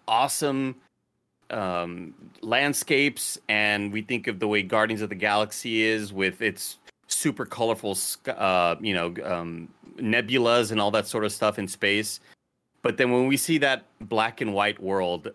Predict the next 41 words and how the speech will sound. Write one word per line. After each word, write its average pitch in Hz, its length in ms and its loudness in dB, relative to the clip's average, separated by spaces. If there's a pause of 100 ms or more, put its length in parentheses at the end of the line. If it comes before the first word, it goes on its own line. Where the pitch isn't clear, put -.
that 107 260 0
looks 127 280 -2
so, 127 760 0
it's 110 160 -2
such - 240 -4
a 156 80 0
stark 110 540 -2
difference 107 380 -2
to 113 80 -8
what 104 180 -4
we're 92 100 -2
used 90 320 -4
to 139 80 -6
seeing 131 420 -2 (440)
that 120 220 4
it 127 180 2
still 139 280 2
manages 110 460 0
to - 80 -10
be 104 320 -2
just 120 380 -2
as 98 100 -6
striking 95 560 -2
as 87 140 -4
all 95 160 2
those 95 200 -2
other 107 440 2 (240)
things 110 180 0
that 110 60 0
we've 107 200 0
seen 107 360 -2
in 107 80 -2
the 107 120 0
M 107 100 -2
C - 160 -6
U. 110 320 0 (300)
It 131 120 -4
looks 151 180 2
awesome 135 320 0
as 117 100 -2
hell. 110 380 2